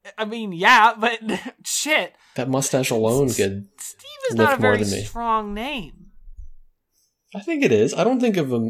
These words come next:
Speaker 2: a meek person when I think Steve.
Speaker 1: I don't
Speaker 2: I
Speaker 1: think
Speaker 2: think
Speaker 1: of a meek person, but I, I think of a ver-, I think of an accountant.
Speaker 2: Oh, really?
Speaker 1: Yeah. Or my dad.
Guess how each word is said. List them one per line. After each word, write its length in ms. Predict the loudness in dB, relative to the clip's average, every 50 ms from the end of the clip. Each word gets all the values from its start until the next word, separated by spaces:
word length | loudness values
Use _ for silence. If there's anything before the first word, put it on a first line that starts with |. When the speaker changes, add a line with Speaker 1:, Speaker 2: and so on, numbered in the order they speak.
| -4 -6
Speaker 2:
a 80 | -6 -4
meek 400 | -2 -2 -2 -4 -4 -6 -14 _
person 360 | -8 -8 -6 -6 -6 -6 -6
when 100 | -4 -6
I 80 | -6 -6
think 240 | -6 -8 -8 -8 -8
Steve. 300 | -10 -6 -4 -2 -2 0
Speaker 1:
I 40 | 0
don't 100 | 0 -2
Speaker 2:
I 20 | -2
Speaker 1:
think 180 | -2 -2 -2 0
Speaker 2:
think 80 | 0
Speaker 1:
of 100 | 0 -4
a 40 | -4
meek 380 | -4 -4 -6 -6 -8 -8 -14 -10
person, 380 | -6 -6 -4 -4 -6 -10 -8
but 140 | -8 -4 -4
I, 100 | -4 -4 0
I 160 | -2 -2 -2
think 220 | -2 -6 -10 -6 -4
of 120 | -4 -4
a 100 | -4 -6
ver-, 300 | -6 -4 -4 -2 -2 -2 -2
I 140 | -4 -4
think 220 | -4 -8 -10 -8 -8
of 120 | -8 -6
an 80 | -6 -8
accountant. 680 | -8 _ -16 -12 -8 -8 -8 -8 -10 -14 -18 -20 -20 _ _ _ _ _ _ _ _ -20 -20 -18 -8
Speaker 2:
Oh, 160 | -4 -2 0
really? 440 | 0 2 2 2 0 -2 -2 -8 -14 -16 -16 _ -20 -20 _ _ _ _ _ -20 -20 _ _ _
Speaker 1:
Yeah. 400 | -12 -8 -4 -2 -2 -2 -2 -4 -4 -4 -4 -14 -20 -20 _
Or 100 | -10 -6
my 140 | -4 -4 -4
dad. 500 | -4 -4 0 0 2 0 0 -4 -10 -14